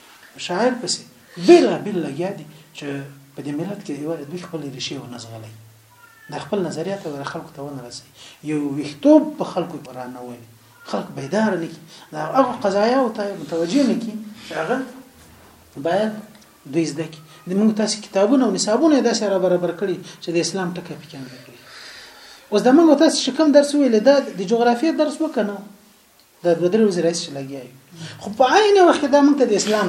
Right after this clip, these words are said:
درس ده. په عین وخت کې دا موږ ته د، د عقیدې درس ده. په عین وخت کې دا موږ ته د خپل اسلامي تاریخ درس ده. دا په عین وخت کې د موږ د نظریاتو درس ده.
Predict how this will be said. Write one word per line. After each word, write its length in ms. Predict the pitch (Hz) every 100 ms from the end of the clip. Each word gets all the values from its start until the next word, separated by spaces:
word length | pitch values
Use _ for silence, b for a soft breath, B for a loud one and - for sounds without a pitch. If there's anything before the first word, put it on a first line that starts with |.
| 139
درس 220 | 131 - -
ده. 80 | - _ _ - - - - -
په 80 |
عین 220 | 226 349 370
وخت 160 | 302
کې 80 | 294 254
دا 60 |
موږ 140 | 254 254
ته 60 | 226
د، 100 | 208 190 180 B B 180
د 20 |
عقیدې 480 | 180 170 190 180 233 -
درس 180 | 139 -
ده. 140 | 131 - b -
په 60 | 208
عین 220 | 277 359 311
وخت 120 | -
کې 80 | 254
دا 60 | 247
موږ 180 | 247 262
ته 80 | 220
د 100 | 160 147 151 143
خپل 160 | - 226
اسلامي 360 | - - 170 196
تاریخ 360 | 151 151 240 -
درس 200 | 143 -
ده. 140 | B B B B -
دا 80 | 208 269
په 120 | 277
عین 120 | 311
وخت 140 | 302 -
کې 60 |
د 40 | 196
موږ 100 | 247
د 60 | 202 170
نظریاتو 440 | 156 180 220 214
درس 220 | 147 147 -
ده. 140 | -